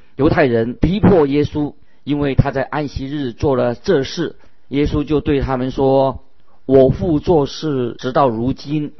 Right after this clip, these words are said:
我也做事。”所以犹太人越发想要杀他，因他不但犯了安息日，并且称神为他的父，他自己和神当作平等。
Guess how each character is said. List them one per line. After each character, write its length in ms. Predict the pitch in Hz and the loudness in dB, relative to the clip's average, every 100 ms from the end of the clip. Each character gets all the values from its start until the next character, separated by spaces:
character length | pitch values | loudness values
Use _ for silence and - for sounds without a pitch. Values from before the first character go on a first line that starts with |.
| - - - - | -20 -20 -16 2
我 160 | 127 | 4
也 220 | 208 120 | 4 2
做 240 | 104 127 117 | 0 -2 -2
事。” 300 | - 101 - - - - - | -4 -10 -12 -18 -20 -20 -20
所 200 | - 160 | 4 6
以 80 | 127 | 6
犹 140 | 127 | 6
太 120 | 139 | 6
人 240 | 135 113 113 | 6 4 2
越 220 | 214 160 | 4 6
发 340 | 139 143 127 120 | 6 2 0 -4
想 240 | - 117 | -10 -8
要 140 | 101 120 | -4 -4
杀 260 | - 123 | -2 -2
他， 320 | 113 113 110 - - - - - | -2 -2 -2 -4 -16 -20 -20 -14
因 160 | - 147 | -6 0
他 160 | 139 | 0
不 140 | 143 - | 2 2
但 240 | 147 131 | 2 0
犯 240 | 127 151 131 | 0 0 0
了 80 | |
安 220 | 123 139 139 | -2 -4 -6
息 200 | - 151 | -6 -4
日， 200 | 143 - - - - | -4 -8 -18 -20 -2
并 160 | 208 | -2
且 300 | 151 131 113 | 0 -2 -2
称 340 | - - 190 185 | -4 -4 -4 -4
神 500 | - - 110 131 175 | -6 -2 0 0 -2
为 300 | - 117 123 | 0 0 0
他 240 | 120 127 135 | -2 0 -2
的 140 | 113 | -2
父， 500 | 107 - 208 127 - - - | -4 -2 0 0 -4 -16 -14
他 260 | - 160 | -4 -4
自 260 | 170 - 247 | -4 -4 -6
己 260 | 117 107 92 | -6 -12 -12
和 220 | - 143 | -4 -2
神 340 | - 117 117 | -2 -4 -4
当 200 | 120 139 | -4 -4
作 260 | 131 127 107 | -2 -2 -2
平 300 | - 110 156 | -4 -4 -6
等。 200 | 110 87 | -8 -10